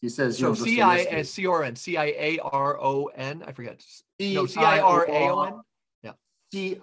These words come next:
Speaker 1: I O R A N.
Speaker 2: His first name is Emil, I think, right?
Speaker 1: Emil,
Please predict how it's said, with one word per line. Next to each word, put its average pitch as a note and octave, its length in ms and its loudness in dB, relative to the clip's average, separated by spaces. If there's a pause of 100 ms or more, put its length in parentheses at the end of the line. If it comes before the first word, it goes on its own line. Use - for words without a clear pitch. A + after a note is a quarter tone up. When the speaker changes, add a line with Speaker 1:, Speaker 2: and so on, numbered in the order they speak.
(140)
Speaker 1:
I C#3+ 260 2
O D3 380 -2
R C3+ 300 2
A B2 60 -2 (160)
N. F2 260 -14 (200)
Speaker 2:
His C#3+ 120 -6
first F3 220 -2
name D#3+ 100 -6
is C3 100 -6
Emil, C3 320 -4
I G2 120 -14
think, G#2 200 -20
right? G#2+ 200 -16 (460)
Speaker 1:
Emil, C3+ 360 0